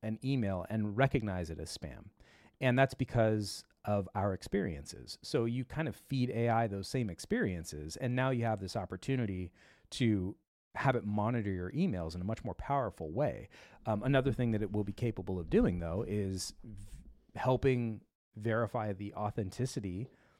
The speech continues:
of businesses that are showing up in its search results.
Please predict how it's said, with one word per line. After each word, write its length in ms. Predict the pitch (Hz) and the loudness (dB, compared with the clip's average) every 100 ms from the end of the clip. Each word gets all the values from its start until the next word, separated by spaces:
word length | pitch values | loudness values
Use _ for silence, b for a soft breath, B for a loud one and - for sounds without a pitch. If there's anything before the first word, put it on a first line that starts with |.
| b b b | b b b
of 180 | 110 104 | 0 4
businesses 460 | 131 156 - 147 | 6 6 2 -2
that 120 | 135 | 0
are 60 | 123 | 0
showing 320 | 120 120 117 | 2 2 2
up 140 | 113 120 | 2 0
in 60 | |
its 120 | 110 | -2
search 220 | - 214 - | -2 -6 -6
results. 500 | 78 - - - | -12 -12 -16 -18